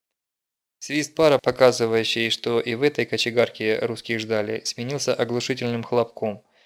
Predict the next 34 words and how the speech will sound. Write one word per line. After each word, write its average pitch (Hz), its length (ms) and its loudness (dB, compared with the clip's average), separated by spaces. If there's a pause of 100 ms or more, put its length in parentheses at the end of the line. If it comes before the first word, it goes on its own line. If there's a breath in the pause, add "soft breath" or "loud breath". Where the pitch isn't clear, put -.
(140)
и 127 120 -10
сквозь 131 260 -2
щели 127 300 0
вокруг 113 400 0
неплотно 117 420 -2
прикрытой 117 480 -4
двери 120 240 -2
на 110 120 -4
секунду 117 380 -6
стало 113 280 0
видно 113 320 -4
голубое 110 400 -2
сияние. 110 580 -6 (1500)
Выждав 139 320 -4
с 131 40 -8
десяток 131 380 0
секунд 143 440 -4
и 120 180 -2
убедившись, 123 520 -2
что - 380 -2
свист 123 400 -4
пара 127 220 2
прекратился, 123 840 -2
Балк, 139 440 0
обмотав 117 540 2
голову 117 480 2
полой 123 400 4
найденной 117 640 -2
на 120 160 -4
полу 117 280 0
куртки, 113 540 -6
нырнул 127 400 -2
в 117 80 -10
двери. 110 440 -2